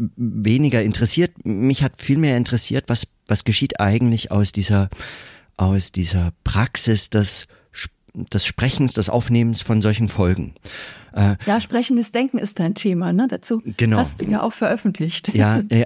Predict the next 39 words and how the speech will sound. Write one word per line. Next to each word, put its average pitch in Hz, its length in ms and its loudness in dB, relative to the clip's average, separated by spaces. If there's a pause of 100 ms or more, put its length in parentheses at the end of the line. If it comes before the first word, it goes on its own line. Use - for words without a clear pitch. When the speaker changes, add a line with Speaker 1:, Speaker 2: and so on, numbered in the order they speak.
Speaker 1:
genau. 117 380 0
Das 120 220 0
ist 147 180 -2
das, 127 280 0
was 113 200 2
dann 120 180 2
im 113 180 2
Anschluss 120 500 2
daraus 107 400 2
dann 107 180 2
noch 113 300 0 (220)
erwachsen 101 480 2
ist. - 240 -2
Aber, 107 240 2 (400)
ähm, 117 300 2 (220)
zu - 120 -2
Beginn 131 340 2
hat, - 160 -2
äh, 113 560 0
war 104 160 2
das, 117 300 -2
äh, 107 380 2
war 101 160 0
das 107 240 0
eher, 107 400 2 (460)
äh, 98 300 2 (220)
eine 104 460 2
offene 120 340 2
Fragestellung. 78 840 -2 (220)
Also, 120 220 2 (340)
äh, 113 80 0
ich - 360 -2
hatte 139 180 -2
gar 120 140 0
nicht - 260 -2
ein 110 180 4
Publikum 156 540 -2
im 123 180 4
Sinn, 143 340 2